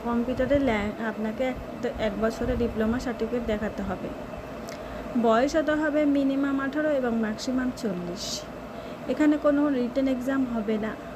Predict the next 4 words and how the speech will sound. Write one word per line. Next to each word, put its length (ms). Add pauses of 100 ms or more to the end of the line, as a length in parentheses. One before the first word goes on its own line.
(680)
ইন্টারভিউর 680
মার্কস 480
এবং 300 (100)
আপনার 340